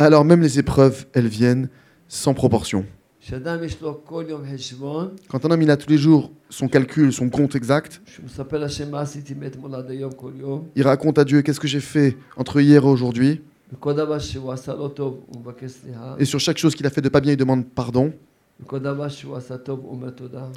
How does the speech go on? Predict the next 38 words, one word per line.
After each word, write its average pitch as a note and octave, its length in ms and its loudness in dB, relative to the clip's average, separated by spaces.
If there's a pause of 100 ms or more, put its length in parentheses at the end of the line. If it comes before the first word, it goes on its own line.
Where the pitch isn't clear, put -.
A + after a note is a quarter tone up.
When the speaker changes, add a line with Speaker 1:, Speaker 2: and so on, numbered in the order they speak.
(120)
Speaker 1:
Et C#3+ 60 0
sur C#3 120 -2
chaque D#3 200 -2
chose D#3 160 -2
qu'il C#3 120 -2
a - 20 2
fait C#3 140 -4
de C#3+ 80 6
bien, C#3 340 2 (340)
il C3 80 0
remercie D3+ 360 4
Hachem. C3+ 360 -4 (1120)
Speaker 2:
אז B2+ 140 -10
הוא C3+ 80 -6
מתקן C#3 460 -8 (140)
כל E3 220 -4
יום E3+ 200 -4
את - 60 -10
היום C#3 300 -6
שלו. B2 320 -18 (240)
Speaker 1:
Alors C#3 140 6
chaque D3+ 240 0
jour, D#3+ 300 -2 (440)
il D3 80 2
répare D3+ 500 4
toute - 180 -6
la C#3+ 80 2
journée C3 240 -2
qui A#2 120 -8
vient A#2 100 -2
de A#2+ 120 -6
passer. - 180 -8 (360)
Speaker 2:
אדם C#3 260 -8
יבוא D3+ 220 -2
אחרי D3 240 -6
מאה D3 140 -8
עשרים C3+ 220 -12
שנה, B2+ 400 -10